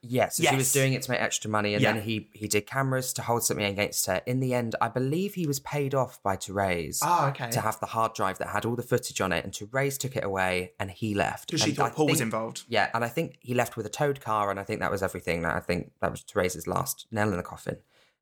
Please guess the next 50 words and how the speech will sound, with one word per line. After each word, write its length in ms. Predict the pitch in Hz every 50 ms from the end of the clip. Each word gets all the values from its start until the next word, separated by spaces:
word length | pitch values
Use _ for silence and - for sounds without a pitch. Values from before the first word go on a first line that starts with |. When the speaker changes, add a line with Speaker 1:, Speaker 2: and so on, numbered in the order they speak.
| _ -
Speaker 1:
But 140 | 113 - -
it's 100 | 110 -
back. 440 | - - 123 104 - - - - - _ _ -
S-, 120 | - - - _ _ - 113 117
do 80 | - 131 127
we 60 | 127
think 120 | 139 131 -
it's 100 | - -
him? 240 | 117 143 220 330 - _ _ _ _ _ _ _ _ _ _ _
Speaker 2:
<sighs> 480 | _ _ _ _ _ _ _ _ - -
I 420 | 247 226 214 214 - - - - -
don't 280 | - 381 403 403 320
know. 600 | 214 214 226 277 349 403 320 165 123 113 113 117 123 - -
I 40 | 202
mean, 160 | 240 240 220
we've 120 | 214 240 226
just 200 | - 311 - 262
mentioned 340 | 262 240 - - 190 175
guest 240 | - 175 214 - -
characters 300 | - 165 127 - - 120
and 80 | 131 135
there 80 | 123
being 200 | - 151 147 147
so 180 | 139 - 151 143
many. 320 | 143 139 143 170 135 117
He 240 | 131 - - 160 185 185
could 160 | 185 - -
come 180 | - 131 123
back. 300 | 107 113 180 262 - - - - _ -
That 80 | 170 160
would 100 | 165 156
make 180 | 127 120 110
sense. 440 | - 151 156 277 349 - - - - _ _ - - - _ _ -
It's 100 | 262 302
a 40 | 285
weird 340 | 269 285 277 269 262 190 180
one 260 | 147 123 117 117 117
because 260 | 151 - 180 170 180
we've 120 | 196 185
just 260 | 185 247 254 247 - -
seen 280 | 247 226 226 220 208
Paul 180 | - 220 214 196
and 100 | 185 185
Therese 280 | 185 180 175 175 170
get 180 | - 175 156 -
back 220 | 165 151 - -
from 140 | - 160 147
honeymoon, 440 | - - 170 156 135 120 117 117 120
and 80 | 131 165
actually, 640 | 180 - - - - 123 117 110 104 113 123